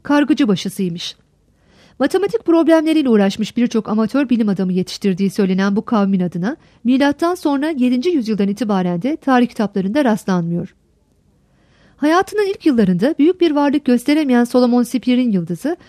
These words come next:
otuz beş yaşından sonra parlıyor. Spear hayatını kazanmayı ister İbni Mahmud'a göre kargıcı başlıkla, ister ansiklopediye göre matematikçilikle başlamış olsun,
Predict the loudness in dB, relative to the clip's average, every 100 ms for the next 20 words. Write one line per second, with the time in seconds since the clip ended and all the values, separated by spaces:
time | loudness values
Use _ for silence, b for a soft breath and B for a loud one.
0 | b -4 -2 0 0 0 -2 0 0 2
1 | 0 0 0 0 0 -2 -4 _ _ _
2 | _ b b b b -4 -2 2 0 2
3 | 2 2 -2 0 2 2 2 2 0 -2
4 | -2 -2 0 -2 0 2 0 0 0 2
5 | 2 2 0 0 0 0 0 0 -4 -4
6 | -6 -4 -2 -2 0 -2 -2 -2 0 0
7 | 2 2 2 2 2 0 -2 -2 -2 -2
8 | -2 0 -2 -2 -4 -6 -6 -8 -8